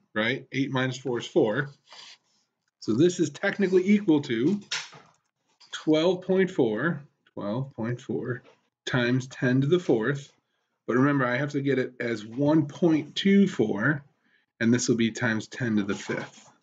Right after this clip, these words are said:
'cause I'm moving the decimal point one more spot over. All right, and if we want to, I'm gonna type it in real quick. Okay, so we get the six point two e to times ten to the three, right? We got three point eight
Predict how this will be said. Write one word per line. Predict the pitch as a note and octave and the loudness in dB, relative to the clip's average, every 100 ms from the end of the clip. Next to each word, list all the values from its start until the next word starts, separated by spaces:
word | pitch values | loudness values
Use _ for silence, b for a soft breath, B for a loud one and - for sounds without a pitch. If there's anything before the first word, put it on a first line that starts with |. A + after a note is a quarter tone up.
| - | -6
'cause | A#2+ | -2
I'm | G#2 G#2 | 2 4
moving | G#2+ G#2 G#2+ | 4 4 4
the | G#2+ | 2
decimal | G#2 G2+ A2 | 2 -2 -6
point | - G#2 - | -10 -8 -6
one | G2 | 0
more | G2+ G#2 | 0 0
spot | - F#2+ | -2 -4
over. | F2+ - - _ _ _ _ _ _ - | -6 -10 -16 _ _ _ _ _ _ -6
All | F2+ | -2
right, | F#2 A#2+ F#3 - B B B - | 0 0 0 -4 B B B -4
and | A2 | 0
if | G#2+ | 0
we | A2 A#2 | 2 2
want | F#3+ G#3 | 2 0
to, | - G2+ A#2 F3 - _ _ | -2 -4 -4 -6 -10 _ _
I'm | G#2+ | -16
gonna | G2 F#2 | -14 -6
type | A2 A2 | -6 -2
it | |
in | G#2 G#2 | 0 0
real | G2+ | 0
quick. | B2+ C#3+ - - _ _ - B B B - | -2 -4 -8 -20 _ _ -16 B B B -4
Okay, | D3 | -2
so | C#3+ C#3+ | -2 -4
we | C3+ | -2
get | C#3+ | -2
the | C#3 | -4
six | A#2+ E3+ - | -6 -6 -6
point | E3+ D3+ C#3+ | -6 -4 0
two | G#3 A3 A3+ - - | 0 2 -2 -4 -4
e | E3 E3+ F3+ F3 | 0 2 2 2
to | C#3+ A#2 | -2 -4
times | G#2+ C#3+ B2+ - | -2 -4 -2 -4
ten | C#3 | -4
to | A2+ | -4
the | G#2 | -6
three, | G#2 C#3 E3+ G3+ G3+ _ | -2 2 2 0 -6 _
right? | A2+ A#2+ E3+ - _ _ _ _ _ _ _ - _ - | -8 -4 -4 -8 _ _ _ _ _ _ _ -20 _ -6
We | A2+ | -2
got | A2+ A2 A2 G#2 - _ _ - | 0 0 -2 -6 -12 _ _ -6
three | E3+ | -4
point | E3 D#3 B2 - D3+ | -2 -4 -8 -8 -4
eight | E3 E3 | 0 0